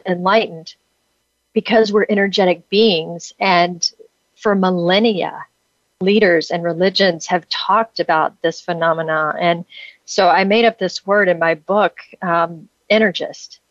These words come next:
When we understand that we are all made of the same beautiful energy, when we understand that we're born into these different geographies and socioeconomic conditions and,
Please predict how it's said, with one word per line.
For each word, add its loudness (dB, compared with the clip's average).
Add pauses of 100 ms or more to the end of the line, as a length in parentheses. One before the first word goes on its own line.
(640)
When 2
we 4
understand 0
that 0
we 0
are 0
all 4
made 0
of -4
the -10
same -4
beautiful -4
energy, -4 (320)
when 0
we 4
understand 2
that 2 (360)
we're 4
born 2
into 0
these -6
different -2
geographies -2
and -8
socioeconomic 0
conditions -2
and, -2